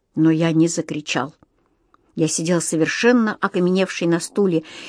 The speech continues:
и только ненавидел его, ненавидел его грубые руки и толстый затылок, и бородавку на его лбу.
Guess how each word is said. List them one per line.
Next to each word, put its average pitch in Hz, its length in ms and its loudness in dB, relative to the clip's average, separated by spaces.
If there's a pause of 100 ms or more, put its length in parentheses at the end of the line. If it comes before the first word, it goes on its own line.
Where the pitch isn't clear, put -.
и 196 100 2
только 226 380 4
ненавидел 226 880 4
его, 208 480 2 (340)
ненавидел 196 560 2
его 202 260 4
грубые 202 420 2
руки 220 480 0 (200)
и 196 100 2
толстый 214 540 4
затылок, 196 760 4
и 240 120 4
бородавку 226 800 4
на 220 80 4
его 233 260 8
лбу. 226 460 6